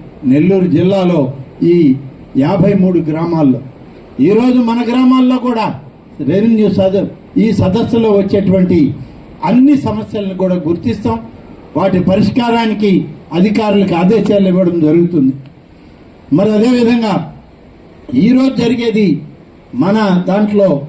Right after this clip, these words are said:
నలభై తొమ్మిది రెవెన్యూ సదస్సులు ఉన్నాయి. ఈ నలభై తొమ్మిది రెవెన్యూ సదస్సులు ఇవాళ జరుగుతాయి. ఇప్పుడు జరిగినటువంటి యాభై మూడు, ఈరోజు జిల్లా అంతా జరిగే ఈ నలభై తొమ్మిది అన్ని రెవెన్యూ సదస్సులు కూడా సజావుగా అన్ని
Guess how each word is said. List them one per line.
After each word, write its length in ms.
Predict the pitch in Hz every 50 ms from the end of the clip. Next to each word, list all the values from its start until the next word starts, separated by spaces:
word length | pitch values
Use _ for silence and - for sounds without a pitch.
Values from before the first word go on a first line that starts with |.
| - - - - - - 131 151
నలభై 360 | 180 202 226 202 202 208 196 190 196
తొమ్మిది 340 | 196 185 185 180 175 160 165 156 143
రెవెన్యూ 360 | 151 175 220 233 233 233 214 - -
సదస్సులు 420 | 190 185 185 185 180 - 175 165 165 165
ఉన్నాయి. 240 | 165 170 160 151 135 - - - - - - - -
ఈ 80 | 139 147 147
నలభై 380 | 135 151 180 202 214 214 240 233 233
తొమ్మిది 280 | 226 214 208 208 202 196 185
రెవెన్యూ 400 | 185 180 180 214 208 202 202 196 - 196
సదస్సులు 480 | 180 175 175 156 - - 180 175 160 135 127 - - - - - - - 131
ఇవాళ 240 | 135 147 160 170 170 160 139 127
జరుగుతాయి. 420 | 135 135 147 139 131 - 139 - - - - - - - - - - - - - 143
ఇప్పుడు 240 | 143 - 202 190 180 180 190
జరిగినటువంటి 640 | 202 220 226 247 247 247 240 240 240 247 240 247 240 220 214 208
యాభై 240 | 220 208 233 233 233 233
మూడు, 220 | 247 247 247 262 277 262 - - - - - - - - - 196
ఈరోజు 340 | 233 226 254 262 269 277 262 - 220
జిల్లా 220 | 226 233 247 254 247 240
అంతా 180 | 240 - 233 226 190 208
జరిగే 240 | 208 202 196 208 202 190
ఈ 40 | 185 175 170
నలభై 260 | 180 202 190 185 208 208 208
తొమ్మిది 300 | 202 196 190 180 175 170 147 - - - - - - - -
అన్ని 300 | 151 175 240 247 247 254 247 220
రెవెన్యూ 360 | 214 202 214 214 208 208 208 190 - 196
సదస్సులు 420 | 190 175 185 180 - - 180 175
కూడా 220 | 175 180 175 175 170 160 - -
సజావుగా 500 | 156 147 185 196 190 185 180 175 180 143 117 - - - - - - 131
అన్ని 240 | 160 208 214 208 190